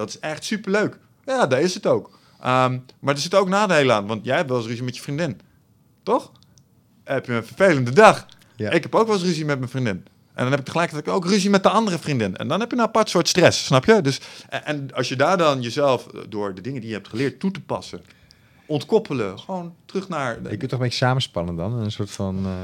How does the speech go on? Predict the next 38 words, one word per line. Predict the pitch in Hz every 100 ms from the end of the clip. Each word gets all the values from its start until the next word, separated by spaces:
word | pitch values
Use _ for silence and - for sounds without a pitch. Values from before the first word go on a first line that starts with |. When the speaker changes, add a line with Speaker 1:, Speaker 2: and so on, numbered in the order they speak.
| 95
Speaker 1:
Nee, | - 143
zo |
Speaker 2:
ja. | 147
Speaker 1:
werkt | 165
dat. | 143
Ja, | 151 170 -
er |
wordt | 165 190
wel | 165
samengespannen | 214 214 - 180 175 190 -
tegen | 185 160 156
mij | 165 165
over | 143 120
het | 123
Speaker 2:
Ah, |
Speaker 1:
algemeen. | 120 160 160
Speaker 2:
oké. | -
Speaker 1:
Ja. | 151 135 214
<laughs> | - 233 196 226 - 240 214 233 208 - - - - - 214 -
Nee, | 107
gekkigheid. | - 117 - 107 104 110
Het |
zijn, | - 147 135 - -
het | 160
zijn | 196 160
schatjes, | - 107 95 -
echt. | 107
Het | 107
Speaker 2:
Ja. | 101
Speaker 1:
zijn | 139
mijn | 135
favoriete | 160 127 120 120
mensen | 113 98 104
in | 95
de | 92
wereld. | 90 98
Maar, | 131 - - - - -
ehm, | 123 123 117 107